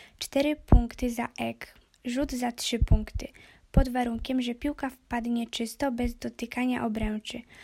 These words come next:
oraz osiem punktów za trafie-, za trafienie uzyskane w ostatnich trzech sekundach meczu. Spudłowanie rzutu wolnego skutkuje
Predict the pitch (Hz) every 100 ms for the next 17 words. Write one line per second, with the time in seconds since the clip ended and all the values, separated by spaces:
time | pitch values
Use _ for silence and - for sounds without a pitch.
0 | - - 247 233 - - 339 - 247 -
1 | 226 - 277 247 233 - 247 240 233 233
2 | 240 - 240 247 247 240 - 233 247 -
3 | 262 233 233 - 269 277 262 254 233 294
4 | 302 302 - - 254 - 247 - 233 226
5 | - 220 214 - - - - - - _
6 | _ - - - 269 262 262 254 294 294
7 | 247 269 277 254 240 240 226 220 226 285
8 | - _ _ - - - 330 - 240 247